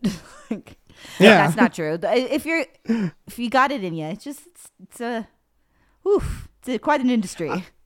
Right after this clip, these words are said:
Speaker 2: Yeah, I always imagine it's a co-, yeah, it's a combination of things where it's like, you know, if you're David Duchovny,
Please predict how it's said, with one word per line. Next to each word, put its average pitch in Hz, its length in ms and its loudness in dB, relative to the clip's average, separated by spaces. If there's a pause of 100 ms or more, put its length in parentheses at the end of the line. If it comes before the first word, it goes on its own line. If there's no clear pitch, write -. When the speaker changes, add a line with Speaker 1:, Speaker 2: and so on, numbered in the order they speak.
(520)
Speaker 2:
Yeah, 190 360 8
I 226 100 6
always 339 280 6
imagine 208 480 6
it's 175 140 4
a 170 60 4
co-, - 360 0
yeah, 190 200 6
it's 165 100 -4
a 190 60 -4
combination 190 580 2
of 180 80 6
things 175 340 2
where 160 140 6
it's - 180 0
like, 151 300 4 (320)
you 247 140 8
know, 208 100 6
if 196 100 2
you're 247 120 4
David 175 340 4
Duchovny, 156 680 2